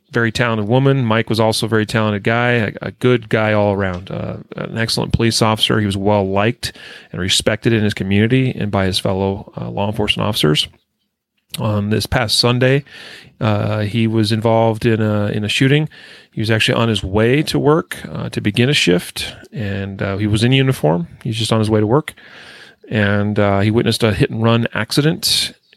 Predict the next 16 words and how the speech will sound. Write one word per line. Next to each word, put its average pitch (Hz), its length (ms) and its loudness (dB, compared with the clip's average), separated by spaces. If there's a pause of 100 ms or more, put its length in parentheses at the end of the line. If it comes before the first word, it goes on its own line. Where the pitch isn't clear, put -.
(120)
He 110 480 0
pursued 117 640 2
the 104 180 0
vehicle 110 380 2
that 104 160 0
ran 120 380 0
from 110 140 -2
the 104 60 -2
scene, 131 400 2 (680)
uh, 98 380 -6
got 107 220 0
that - 160 0
vehicle 110 340 0
stopped, - 840 -2
and, 98 520 -6
uh, 98 380 -4